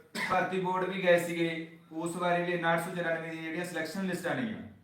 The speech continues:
ਉਸ ਬਾਰੇ ਵੀ ਜਿਹੜੀ ਕ-, ਅਹ, ਜਿਹੜੀ ਜਾਣਕਾਰੀ ਹੈ ਬਾਈ ਨੇ ਸਾਂਝੀ ਕਰ ਲਈ ਹੈਗੀ ਕਿ ਪੂਰੀ ਪੋਸੀਬਿਲਿਟੀ ਹੈਗੀ ਕਿ ਕੱਲ੍ਹ ਨੂੰ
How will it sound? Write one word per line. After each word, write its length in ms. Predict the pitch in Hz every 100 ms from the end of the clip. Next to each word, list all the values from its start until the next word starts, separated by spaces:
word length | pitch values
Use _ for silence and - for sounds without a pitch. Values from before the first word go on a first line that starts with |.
| -
ਉਸ 180 | 147 170
ਬਾਰੇ 260 | 165 170
ਵੀ 120 | 170
ਜਿਹੜੀ 260 | 165 165 165
ਕ-, 60 | 165
ਅਹ, 260 | 160 151
ਜਿਹੜੀ 200 | 143 147
ਜਾਣਕਾਰੀ 440 | 151 143 143 147 147
ਹੈ 60 |
ਬਾਈ 200 | 139 139
ਨੇ 140 | 135 135
ਸਾਂਝੀ 360 | 147 147 156
ਕਰ 160 | 143 127
ਲਈ 180 | 131 135
ਹੈਗੀ 260 | 135 139
ਕਿ 520 | 135 143 139 135 135 - _ _ _ _ _
ਪੂਰੀ 200 | 156 175
ਪੋਸੀਬਿਲਿਟੀ 680 | - 202 196 202 202 190 202
ਹੈਗੀ 220 | 190 196
ਕਿ 200 | 175 185
ਕੱਲ੍ਹ 240 | 180 180 220
ਨੂੰ 220 | 196